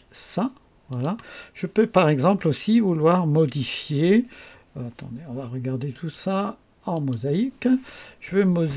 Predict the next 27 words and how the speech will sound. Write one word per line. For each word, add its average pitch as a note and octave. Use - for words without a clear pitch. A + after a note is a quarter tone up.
modifier E3+
le E3
décalage D#3+
du F3
centre. C#3+
Donc C3
au D#3+
lieu B2+
d'avoir A#2
soixante, F#3
je C#3+
mets C3
trente. -
Ça -
marche C3+
aussi, F#3+
mais G3
il E3+
va D3
aussi C3
falloir E3
que F#3
je D#3
masque D#3
ça. A#2+
Vous D#3+
voyez ? E3+